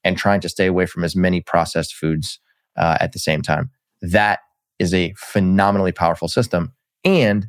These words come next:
not only can it lower your blood glucose, it can also lower your cholesterol, lower your blood pressure. It can improve your gut health, as Doctor Will Bulsiewicz, a good friend of ours, will also tell you. And it can transform so many different things about your overall metabolic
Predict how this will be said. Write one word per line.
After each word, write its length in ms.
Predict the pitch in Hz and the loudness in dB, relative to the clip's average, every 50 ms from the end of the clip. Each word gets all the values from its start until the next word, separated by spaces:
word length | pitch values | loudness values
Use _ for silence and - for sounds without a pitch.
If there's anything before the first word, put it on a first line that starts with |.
| - | 0
not 200 | - 117 131 131 | 2 2 4 4
only 220 | 127 123 120 117 110 | 4 4 4 2 2
can 140 | - 113 107 | 2 2 2
it 60 | 92 | 2
lower 180 | 101 98 95 | 2 2 2
your 100 | 95 92 | 2 0
blood 220 | 87 80 87 90 - | 0 0 0 0 0
glucose, 400 | 120 131 127 92 87 87 - - | 0 0 0 0 -2 -2 -2 -4
it 80 | 98 98 | -2 0
can 80 | 101 | 0
also 240 | 95 92 90 - 85 | 0 0 0 -2 -2
lower 160 | 80 80 82 | 0 0 0
your 100 | 80 120 | 0 0
cholesterol, 480 | 127 - - 117 - - 127 127 127 110 - | 0 0 0 0 2 2 0 2 2 0 0
lower 180 | 90 87 85 | 0 0 0
your 120 | 82 82 80 | 0 -2 0
blood 220 | 82 104 107 101 | 2 2 2 2
pressure. 360 | - 104 104 - - 110 110 _ _ _ - | 2 0 0 0 -2 -4 -4 _ _ _ -12
It 80 | - - | -8 -4
can 120 | - 80 | -2 -2
improve 280 | - 127 - - 82 80 | -2 -2 -2 -2 -2 -2
your 80 | 85 | -2
gut 240 | 82 80 104 107 - | 0 2 2 2 2
health, 300 | 101 101 104 107 - - | 2 0 0 0 -2 -6
as 80 | - 78 | -6 -2
Doctor 360 | - 85 82 - - 85 82 | 0 -2 -2 -2 -4 -4 -4
Will 240 | 76 87 92 90 85 | 0 2 2 2 2
Bulsiewicz, 460 | 90 90 90 - - 92 85 - - | 2 0 0 0 -2 -4 -4 -2 -2
a 20 | |
good 140 | 85 92 - | -4 -2 0
friend 160 | - 92 90 | 0 0 0
of 80 | 90 90 | 2 2
ours, 180 | 92 87 85 | 0 0 0
will 120 | 85 87 85 | -2 -2 0
also 320 | - 85 87 85 - 98 | 0 0 0 0 -2 -4
tell 220 | 90 - 82 85 90 | -2 0 0 0 2
you. 180 | 92 104 120 - _ _ _ _ _ _ - | 2 0 0 -2 _ _ _ _ _ _ -2
And 240 | - 98 95 95 92 | 0 0 0 0 0
it 120 | - 95 - | -4 -6 -6
can 100 | - 87 | -4 -4
transform 420 | - 90 87 - - - 92 87 | -2 -2 -2 -2 -2 -2 -2 -2
so 140 | - - 92 | 0 -2 0
many 160 | 87 82 85 | 0 0 -2
different 240 | 73 80 - 80 - | -4 -6 -8 -6 -2
things 260 | - 85 82 78 - - | -2 -2 -2 -2 -4 -4
about 220 | 76 78 85 82 | -2 0 0 0
your 160 | - - - | -2 -2 -2
overall 400 | 80 - - 92 87 82 - - - | -4 -2 0 -2 -2 -2 -4 -8 -6
metabolic 400 | - 87 127 123 - - - | -4 -4 -2 0 -2 -2 -4